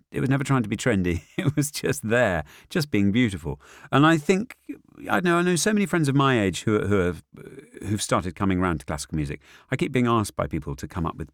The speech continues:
sort of s-, playlists for them of just things they could, that'll just ease them gently into, into classical music. Richard Osman, now there's a man with a, with a fantastic ear for music. He's, he's a, he has a sort of, uh, you know, a, an encyclopedic knowledge of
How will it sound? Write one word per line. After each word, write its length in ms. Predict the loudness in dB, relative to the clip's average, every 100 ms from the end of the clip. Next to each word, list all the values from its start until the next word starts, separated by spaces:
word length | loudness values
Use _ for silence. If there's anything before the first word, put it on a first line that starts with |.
| -14
sort 200 | -10 -10
of 80 | -10 _ _
s-, 120 | -14 -10
playlists 560 | -4 -2 0 -4 -8 -8
for 180 | -8
them 160 | -6 -8
of 80 | -10
just 180 | -10 -6
things 220 | -4 -4
they 120 | -8
could, 220 | -8 -12 -12 -20 -20 _
that'll 180 | -6 -4
just 180 | -4 0
ease 340 | 2 2 2
them 160 | 0 0
gently 340 | 0 -2 -4
into, 320 | -4 -4 -6 -6
into 240 | -8 -8
classical 260 | -8 -8 -4
music. 200 | -4 -6 -12 -6
Richard 280 | -4 -2 2
Osman, 500 | 4 6 4 4 0 -8 _ -2
now 120 | 2 4
there's 200 | 4 4
a 60 |
man 240 | 4 4 2
with 140 | 2
a, 120 | 0 2
with 140 | 2
a 80 | 2
fantastic 960 | 0 -2 -4 -6 -4 -4 -4 -4 -4 -2
ear 160 | -4
for 120 | -6
music. 360 | -8 -8 -10 -10
He's, 180 | -10 -8
he's 320 | -4 -4 -4
a, 80 | -10 _ _ -20 _
he 140 | -2
has 160 | 0 0
a 60 | -2
sort 180 | 0
of, 160 | 0 0 0
uh, 300 | 2 4 2 -2 -18 _ _ _ _ _ _ -20
you 400 | -20 -14 -10 -2
know, 140 | 0
a, 80 | 0
an 400 | 0 -4 -4 -2
encyclopedic 880 | 0 0 -2 -4 -2 0 0 0 0
knowledge 420 | 2 2 0 -2
of 240 | -4 -4